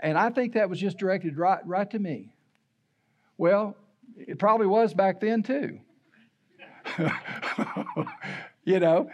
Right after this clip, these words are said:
'cause not a whole lot has <laughs> changed, you know. But any-, but anyway, it's dated six twenty twenty-one. I don't often do that,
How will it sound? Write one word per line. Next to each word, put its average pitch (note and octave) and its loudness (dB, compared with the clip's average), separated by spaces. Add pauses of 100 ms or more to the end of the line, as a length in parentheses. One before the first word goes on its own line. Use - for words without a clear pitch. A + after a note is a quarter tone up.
'cause G3 4
not A3+ 4
a A3 2
whole B3+ 4
lot G#3 6
has G3 2
<laughs> E4+ 0
changed, - -2 (400)
you G#3+ 2 (120)
know. E3 2 (480)
But G#3+ 4
any-, C4+ 4 (320)
but G#3+ 4
anyway, F3+ 4 (280)
it's G3 2
dated G3 2
six - 0
twenty A3 2
twenty-one. F#3+ 2
I F#3 4
don't A#3+ 4
often A#3 4
do A3+ 0
that, A3+ 4